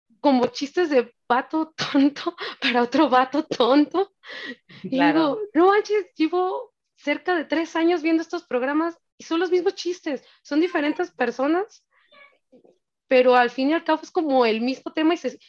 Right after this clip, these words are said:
Speaker 1: y ellos se ríen así como, "Ja, ja, nunca se va a terminar este chiste". Y yo digo, "¿A qué horas vamos a ver, no sé, un chiste de cómo limpié la casa, un chiste de cómo vi a una señora caminar con dos perros y uno tenía gorrito?".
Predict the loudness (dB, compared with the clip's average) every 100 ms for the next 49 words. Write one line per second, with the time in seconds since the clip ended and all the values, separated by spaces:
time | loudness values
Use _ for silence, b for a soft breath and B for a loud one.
0 | _ -8 -4 -2 -2 -2 -2 0 0 -2
1 | -4 0 0 B B -4 -2 0 0 0
2 | -2 -4 -6 -6 -6 -2 -2 -2 -8 -12
3 | -14 -14 -14 -14 B B B _ -20 _
4 | _ _ _ _ _ _ -6 0 2 4
5 | 4 2 0 4 6 6 4 2 2 0
6 | 0 0 -2 B B B -4 -4 -2 0
7 | 2 2 2 -2 -2 0 0 0 0 2
8 | 0 0 -4 -4 -6 -2 -2 -2 -2 0
9 | 0 -2 -4 -10 -6 -2 0 0 -4 b
10 | b 0 2 2 0 -2 -2 0 0 0
11 | -2 -4 -4 -4 -4 -6 -4 -6 -6 -6
12 | -6 -8 -4 0 0 -2 -4 -4 -4 -2
13 | -4 -2 -2 -4 -6 -10 -6 -8